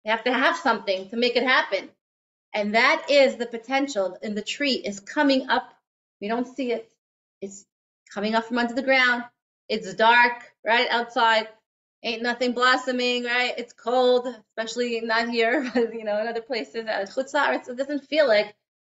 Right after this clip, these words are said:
there's anything, there's any growth. But in order for the growth to happen, there has to be something that's making it happen. There has to be potential. And this is the koach of this month, that we see tremendous potential. In a few months, we're gonna see the blossoms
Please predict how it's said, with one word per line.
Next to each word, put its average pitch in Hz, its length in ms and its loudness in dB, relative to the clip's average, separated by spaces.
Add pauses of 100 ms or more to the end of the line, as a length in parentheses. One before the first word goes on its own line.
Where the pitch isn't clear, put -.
(160)
there's 202 140 -6
anything, 240 380 -4
there's 202 140 -14
any 214 140 -4
growth. 208 560 -4 (760)
But 196 120 2
in 196 120 -2
order 233 240 0
for 240 140 -8
the 202 100 -6
growth 208 360 -4
to 208 60 -12
happen, 202 640 -4 (440)
there 196 100 -4
has 220 200 -2
to - 80 -10
be 214 120 -8
something 214 480 -2 (480)
that's 208 220 -8
making 240 300 -2
it 220 100 -2
happen. 262 400 0
There 196 80 -2
has 202 180 -4
to 226 80 -10
be 220 120 -8
potential. 208 540 -10 (460)
And 202 160 -2
this 247 160 2
is 254 140 -6
the 226 80 -4
koach 247 360 0
of 196 140 -10
this 196 220 -8
month, - 220 -12 (440)
that 190 80 -4
we 196 80 -4
see 240 140 -8
tremendous 233 400 -2
potential. 269 320 -2
In 202 100 0
a 202 60 -2
few 254 180 -2
months, 277 320 2
we're 220 140 -8
gonna 220 160 -2
see 247 260 -2
the 233 120 -2
blossoms 240 680 2